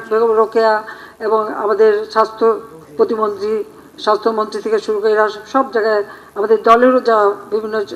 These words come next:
জায়গায় হাসপাতালে যে খোঁজ নিয়েছে, খবর নিয়েছে, যাদের প্রয়োজন ব্লাড দেওয়া, সব কিছু আমরা, সমস্ত চিকিৎসা, সব ব্যবস্থা আমরা করেছি।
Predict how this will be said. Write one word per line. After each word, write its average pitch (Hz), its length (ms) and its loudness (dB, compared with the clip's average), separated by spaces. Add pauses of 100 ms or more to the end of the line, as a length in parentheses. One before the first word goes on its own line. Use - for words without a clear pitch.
(140)
জায়গায় 220 320 -2 (160)
হাসপাতালে 196 500 -4
যে 196 140 0
খোঁজ 202 280 -2
নিয়েছে, 196 260 0
খবর 196 280 -2
নিয়েছে, 185 380 -2 (1700)
যাদের 214 280 2
প্রয়োজন 214 480 0
ব্লাড 196 260 4
দেওয়া, 214 160 0
সব 247 240 -4
কিছু 269 220 2
আমরা, 185 220 4
সমস্ত 294 340 0
চিকিৎসা, 247 380 -6
সব 285 260 2
ব্যবস্থা 240 340 -2
আমরা 196 120 0
করেছি। 165 440 -6